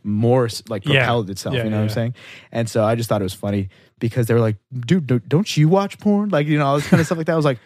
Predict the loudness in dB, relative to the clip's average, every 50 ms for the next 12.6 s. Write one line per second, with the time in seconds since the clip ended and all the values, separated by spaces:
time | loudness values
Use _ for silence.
0 | _ -20 -20 -12 -8 0 2 2 2 2 0 -4 -10 -6 _ 0 2 4 4 2
1 | 2 2 0 2 4 4 4 4 2 0 0 0 0 -4 -6 0 2 2 2 4
2 | 2 2 4 4 2 4 2 2 2 4 4 4 2 2 -2 -4 -4 0 0 2
3 | 2 2 2 2 0 2 2 2 2 2 2 2 2 0 -2 -2 -2 0 0 2
4 | 2 0 0 -2 -2 -2 0 2 4 4 4 4 4 4 6 6 6 6 4 4
5 | 4 2 0 0 -2 -4 -4 -4 -2 -4 -4 -2 -2 -2 -4 -6 -16 -20 -20 -8
6 | -2 -2 0 2 2 2 2 2 0 0 -2 -4 -2 -2 -2 0 0 0 0 2
7 | 0 0 -2 -6 -4 0 2 2 2 2 0 -2 -2 -2 -2 0 2 0 0 0
8 | 0 -2 -2 -4 -6 -6 -6 -8 -6 -4 -2 0 0 0 -2 -2 -4 -4 -2 0
9 | 0 0 0 -2 -2 -2 -2 -2 -2 -2 0 4 4 4 6 6 4 4 2 2
10 | 2 4 2 4 4 4 4 4 2 2 0 0 -2 -2 -2 -4 -4 -4 -2 -4
11 | -4 -6 -6 -4 -4 -4 -4 -4 -6 -6 _ -8 -8 -8 -6 -4 -2 -2 -2 -2
12 | -6 -6 -4 -4 -4 -4 -4 -2 -2 -2 -2 -2